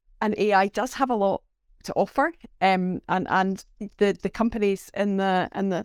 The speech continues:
that have taken part in the A I accelerator in that space are, are great examples of that. So,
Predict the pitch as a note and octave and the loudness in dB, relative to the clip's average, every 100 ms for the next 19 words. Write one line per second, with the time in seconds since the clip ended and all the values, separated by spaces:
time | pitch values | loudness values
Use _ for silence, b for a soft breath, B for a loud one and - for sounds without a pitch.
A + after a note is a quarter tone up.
0 | - G#3+ - G#3 F#3+ F3+ - F#3+ F3+ F#3+ | -2 -2 -2 -6 -4 -4 -2 -2 0 0
1 | F3 D#3+ - F#3+ G3 F#3 F#3 - C3+ E3+ | 0 -4 0 2 2 0 -2 -2 -2 0
2 | G3 F3+ - - F3 E3+ D3 F3 - G3 | 0 0 -2 -4 -4 0 0 0 -4 -10
3 | _ - G3 F#3 - F#3 F3+ - F#3+ E3 | _ -2 0 0 2 2 2 0 -6 -6
4 | - D#3+ - - G#3 F3+ | -2 0 -2 -4 -6 -6